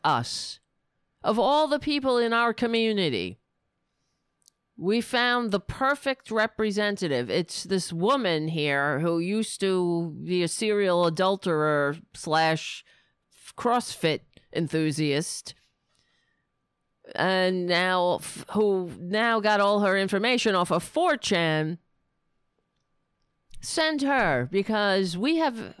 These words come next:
I guess there has to be what, a level of self-loathing.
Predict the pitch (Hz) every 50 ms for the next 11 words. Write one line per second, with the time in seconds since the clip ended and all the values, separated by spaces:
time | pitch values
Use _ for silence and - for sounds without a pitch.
0 | - - - 247 262 226 254 302 392 - 349 - - - 285 269 269 277 285 285
1 | - - 285 247 254 240 220 214 214 196 196 240 269 - _ - - 233 220 208
2 | 226 240 240 240 233 233 220 - - - 196 175 165 - 175 190 220 233 233 262
3 | 247 254 247 247 247 254 254